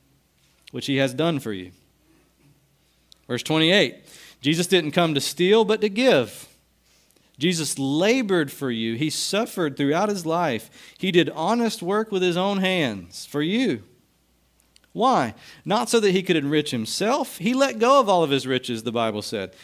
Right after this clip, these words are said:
He came that he might give his riches and share them with us. He freely gives, and we therefore freely receive.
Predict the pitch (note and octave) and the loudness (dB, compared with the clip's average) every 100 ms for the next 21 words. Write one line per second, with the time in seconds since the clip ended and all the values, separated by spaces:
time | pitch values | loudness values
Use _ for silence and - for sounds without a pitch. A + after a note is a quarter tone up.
0 | - - A#3+ C#4 - D3+ C#3+ D3 C#3+ F3 | -16 0 2 2 2 2 2 0 0 0
1 | E3+ D3 B2+ C3+ C#3 B3 C#4+ B3 D#3+ A#2+ | 2 0 -2 -10 -2 0 0 2 0 2
2 | A#2 A2 A#2+ A2+ A2+ A2 D#3+ D#3+ B2 A2+ | -2 -2 -4 -4 -4 -4 0 2 2 0
3 | A#2+ C3+ D3 G#2 - - - _ _ _ | 0 2 2 0 -6 -14 -16 _ _ _
4 | _ _ _ C3+ A#2 - D#3+ E3+ F3 E3+ | _ _ _ -8 -8 -8 -6 0 2 2
5 | E3 C#3 A2+ F#2 - - - _ _ _ | 2 2 0 -2 -10 -14 -14 _ _ _
6 | _ _ _ _ _ - A2 A2+ C3 C#3 | _ _ _ _ _ -10 -8 -4 0 0
7 | B2+ B2 - A#2 A2 - A#2 A2+ A2 G#2+ | 0 -2 -4 -6 -6 -8 -8 -6 -6 -8
8 | G2+ F#2+ F2+ - | -10 -14 -16 -20